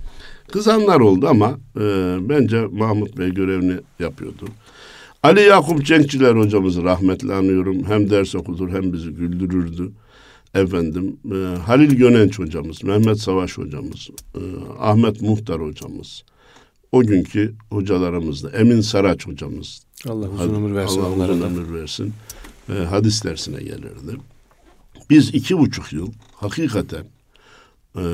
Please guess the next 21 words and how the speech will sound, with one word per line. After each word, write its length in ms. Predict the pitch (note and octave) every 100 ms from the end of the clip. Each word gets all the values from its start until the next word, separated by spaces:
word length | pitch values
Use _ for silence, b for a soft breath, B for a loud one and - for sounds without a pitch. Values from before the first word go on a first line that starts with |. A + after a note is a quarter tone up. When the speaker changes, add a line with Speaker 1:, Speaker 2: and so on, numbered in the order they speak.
| E2 D#2+
Speaker 1:
medrese 520 | F2 G#2+ A2+ A#2 C#3
eğitimiyle 680 | A2+ G2 - D2+ C#2 B1+ B1 - _ _ _ _ _ _ _ _ -
bizim 200 | F2+ A2
hayatımızda 680 | G#2 G#2 G#2 G#2 G#2 F#2+ F2
çok 280 | - C#3 -
önemli 360 | G2 F#2+ F2+ E2+ F2
rol, 180 | G#2 G2+ - - G2+ F2+ F#2
rolü 220 | G2+ A#2
olan 360 | F2 D#2+ F#2+ B2+ - b b b b
bir 180 | A2 B2+
kursu 640 | A2+ - G#2 F#2 - G#2 A2 - _ _ _ _ _ -
Allah'ın 400 | C#3 A#2+ G2+ G#2
izni 260 | A#2 G2+
inayetiyle 720 | F#2+ F#2 E2+ D#2+ - F2+ G2+ A#2+ - _ _
bitirmiş 500 | D#3 - - D3 -
olduk. 280 | - - - - - _ _ _ _ b b b b b -
Kurs 260 | F#3+ -
bitiyor. 500 | F3+ - B3 G#3+ G#3 - - - -
Saat 360 | G#2+ G#2 A2+
nasıl 380 | A2+ A2+ G#2+ G#2+
bilmiyorum. 440 | A2 F#2+ D#2+ D#2+